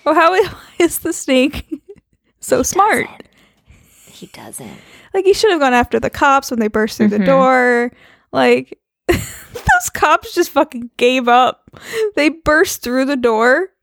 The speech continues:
Speaker 1: to, like, save the day, and then a snake shows up, and they just go, "Nope, nope, this isn't gonna
Speaker 2: They
Speaker 1: work."
Speaker 2: closed the grandpa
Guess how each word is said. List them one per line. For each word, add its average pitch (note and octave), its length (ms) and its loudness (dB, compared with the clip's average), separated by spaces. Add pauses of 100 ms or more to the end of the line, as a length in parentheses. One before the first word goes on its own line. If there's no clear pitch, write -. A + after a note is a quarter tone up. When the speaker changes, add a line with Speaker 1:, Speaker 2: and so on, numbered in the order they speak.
(140)
Speaker 1:
to, - 100 0
like, A#3+ 300 2
save A#3+ 360 0
the B3 140 0
day, G#3+ 420 0
and C#4 180 2
then D4 120 2
a D4 60 2
snake C4 320 -4
shows D4+ 220 -2
up, D#4+ 160 0
and C4+ 80 0
they A#3+ 80 2
just A#3+ 200 -2
go, A#3 160 2
"Nope, A#3 400 0
nope, A#3+ 400 2
this C4+ 200 0
isn't B3 200 -2
gonna A3 200 -2
Speaker 2:
They A#3+ 60 0
Speaker 1:
work." C4+ 200 -2
Speaker 2:
closed B3 480 -2
the C4 100 -2
grandpa G#3 580 0